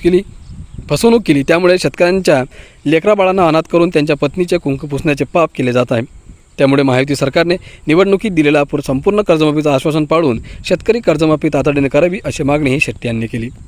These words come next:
यापूर्वी उपमुख्यमंत्री अजित पवारांनी दौंड येथील सभेतही शेतकरी कर्जमाफीचं आश्वासन आपण दिल्याचं ऐकलं का, असा सवाल उपस्थित के-, शेतकऱ्यांना केला होता. तसेच शेतकऱ्यांनी पीक कर्ज भरावीत असं सांगून कर्जमाफी होणार असल्या-, नसल्याचे संकेत मार्च महिन्यात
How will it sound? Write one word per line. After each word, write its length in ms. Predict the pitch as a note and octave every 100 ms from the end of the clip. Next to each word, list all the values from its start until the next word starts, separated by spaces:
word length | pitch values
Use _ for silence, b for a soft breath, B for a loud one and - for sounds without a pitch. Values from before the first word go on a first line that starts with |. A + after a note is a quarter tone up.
| -
यापूर्वी 360 | B2+ B2 C#3+ D#3 B B B
उपमुख्यमंत्री 680 | F#3 G3+ F3+ G3 F#3 F#3 G3+ b b
अजित 180 | C#3+ C#3+
पवारांनी 340 | D#3+ D#3+ E3+ F3+
दौंड 260 | E3 E3+
येथील 300 | F#3+ C3+ D3
सभेतही 540 | C#3+ D3+ C#3+ F3 F3 F3+
शेतकरी 360 | - - C#3+
कर्जमाफीचं 480 | C#3 C3 D3 C#3 C3+
आश्वासन 420 | B2+ A#2+ F3 G3 F#3+ B B B
आपण 280 | C#3+ F#3
दिल्याचं 320 | D#3+ D#3 D#3+ -
ऐकलं 240 | C3+ C3 G3+
का, 160 | C3+ A#2+ - -
असा 160 | C#3
सवाल 300 | C#3+ F3 E3+
उपस्थित 360 | F#3 C#3+ B2+ B2+ -
के-, 140 | D3
शेतकऱ्यांना 400 | C#3+ C3 D#3 C3
केला 200 | C#3 B2+
होता. 240 | A#2+ A2+ A#2 - _ - - - - -
तसेच 240 | C#3 F3 - B B
शेतकऱ्यांनी 400 | - F#3+ G3+ G#3
पीक 240 | G#3 F#3+ F#3+
कर्ज 260 | F3+ E3+
भरावीत 360 | D#3+ D#3 D#3+ E3+ - - - -
असं 120 | D3 C3
सांगून 320 | D#3 D3+ G#3
कर्जमाफी 420 | D3 C3+ C#3+ C#3
होणार 260 | A#2+ C3 C3+
असल्या-, 340 | C3+ - F#3+ F3
नसल्याचे 440 | B2+ G3 G3 D3 A#2 B B
संकेत 380 | - F#3 F#3+ G#3+
मार्च 260 | D#3+ D#3+ F3
महिन्यात 260 | E3 D3+